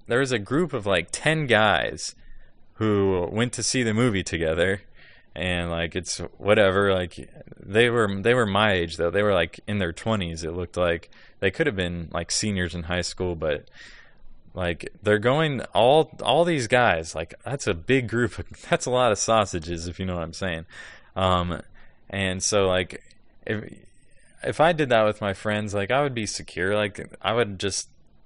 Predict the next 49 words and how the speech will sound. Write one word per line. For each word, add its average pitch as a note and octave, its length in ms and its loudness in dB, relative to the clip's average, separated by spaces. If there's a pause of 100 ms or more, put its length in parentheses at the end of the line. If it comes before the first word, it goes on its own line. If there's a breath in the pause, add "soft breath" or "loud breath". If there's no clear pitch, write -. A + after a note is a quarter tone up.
(120)
go A2 180 4
in, A2 220 2
sit A2+ 240 -2
next A2 280 -2
to A2+ 40 -8
them, G#2+ 300 0
like, F2 220 -2
it's - 160 -10
whatever. G#2+ 500 2 (380 loud breath)
Who A2+ 120 -4
cares A#2+ 320 -2
what F2+ 100 -4
people F2+ 260 -4
think? F2 320 -8 (280 loud breath)
But A2+ 180 2
they C3+ 200 4
were C#3 220 2
so C3 540 4
weird A#2+ 360 2
about F2 320 4
it. D#2 160 2
Like, F2+ 300 0 (400 loud breath)
they, A2 360 4
these, G#2+ 380 -2
this A2 280 0
group C#3+ 260 0
of A2+ 100 2
ten B2+ 300 -2
guys A#2 340 4
came G2 240 -2
in, F#2+ 200 -4 (220 loud breath)
and G#2 160 -2
they G#2 100 2
sat B2+ 560 4 (380 soft breath)
in G2 380 -4
one A#2 160 2
of, F#2+ 140 -4
some B2+ 200 0
of A#2 80 -2
the G#2 120 0
front, - 580 -2
like, G2+ 220 -2
the G2 80 -4
two E3+ 240 -2
front C#3+ 280 0
rows, G#2+ 440 4 (320 loud breath)
and G#2 160 -2
they A#2 100 0
sat C3 520 2